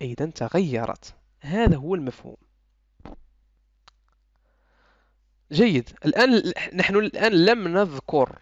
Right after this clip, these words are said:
لا تايرستور ولا شيء. نحن فقط نو-، نحاول أن نوضح مفهوم التحكم. مفهوم التحكم، كيف ين-، أن نتحكم. لم أذكر لا زاوية الطور ولا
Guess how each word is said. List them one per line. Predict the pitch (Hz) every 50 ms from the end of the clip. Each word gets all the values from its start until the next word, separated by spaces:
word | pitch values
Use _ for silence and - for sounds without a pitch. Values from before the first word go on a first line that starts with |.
| _ -
لا | - 135 165 190 214 220 208 208 208 208 208 196 185 -
تايرستور | - 190 196 208 208 196 - - - -
ولا | 233 - 113 - 220 208 -
شيء. | 190 - 165 135 - _ _ _ _ _ _ _ _ _ _ -
نحن | 165 - - 196
فقط | - 220 240 240 - -
نو-، | 214 220 226 - -
نحاول | 196 185 - - 277 294 254 -
أن | 202 185
نوضح | 165 160 196 233 208 - 262 262 - - _ _ _ _ _ _ -
مفهوم | - - - 214 196
التحكم. | - - - 175 - - 170 - - - 170 143 127 - _ _ _ _ _ _ _ _ _ _ _ _ _ _ - -
مفهوم | 147 - 226 226
التحكم، | - - - 233 - - 302 _ - - - 311 277
كيف | - - 247 254 262
ين-، | 302 294 294 330 - _ _ -
أن | - 277 277
نتحكم. | 294 285 - 302 - - - _ - - 220 185 151 147 _ _ _ _ _ _ _ _ _ _ _ _ _ - -
لم | 226 262 262 -
أذكر | 262 269 - 240 226 208
لا | 202 240 277 285
زاوية | 214 240 233 220 214 208 - -
الطور | - _ - - - -
ولا | 214 226 226 240 240 247 - -